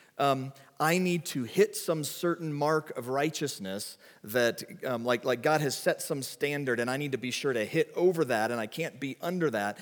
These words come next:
And if I'm just good enough, then someday, I guess, wherever this mark is, at the end of my life, I will stand before him and he'll look and go, 'You are above the mark.'"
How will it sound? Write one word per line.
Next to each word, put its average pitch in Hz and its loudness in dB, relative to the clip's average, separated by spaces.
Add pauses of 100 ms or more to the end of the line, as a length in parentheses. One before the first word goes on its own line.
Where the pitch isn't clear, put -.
(180)
And 135 -2
if 123 0
I'm 160 -2
just 120 -2
good 185 4
enough, 113 0
then 113 -4
someday, 151 -2
I 127 0
guess, 131 2
wherever 156 4
this 160 -2
mark 147 -2
is, 143 2 (180)
at 117 -4
the 135 -2
end 160 0
of 147 -4
my 151 0
life, 139 0
I 120 2
will 117 -2
stand 147 -4
before 139 0
him 135 -4 (240)
and 120 -4
he'll 135 0
look 135 0
and 127 -6
go, 117 -4
'You 123 -2
are 123 2
above 113 0
the 117 -6
mark.'" 101 -4